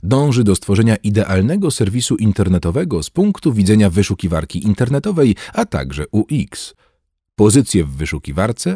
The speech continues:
ruch na stronie i konwersje osiągane są dzięki przemyślanej strategii. Wyszukując w przeglądarce na przykład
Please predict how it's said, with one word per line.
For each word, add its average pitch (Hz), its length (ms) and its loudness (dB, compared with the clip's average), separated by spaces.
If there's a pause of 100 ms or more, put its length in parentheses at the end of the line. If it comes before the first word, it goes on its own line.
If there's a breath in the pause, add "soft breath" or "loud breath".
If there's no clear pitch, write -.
ruch 113 280 4
na 87 160 2
stronie 87 400 0
i 65 80 -12
konwersje 123 580 0 (180 loud breath)
osiągane 143 500 2
są 143 160 0
dzięki 147 300 -2
przemyślanej 87 580 0
strategii. 65 680 -4 (560 soft breath)
Wyszukując 202 580 0
w - 60 -20
przeglądarce 117 580 2
na 107 120 2
przykład - 420 -2